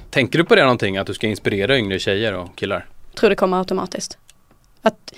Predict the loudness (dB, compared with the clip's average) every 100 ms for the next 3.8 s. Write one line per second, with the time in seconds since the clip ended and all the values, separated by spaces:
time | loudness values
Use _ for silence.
0 | -18 0 0 2 4 4 4 4 4 4
1 | 2 4 4 2 0 0 0 4 4 4
2 | 2 -2 0 2 2 -2 -8 -20 -20 2
3 | 4 6 4 4 2 4 2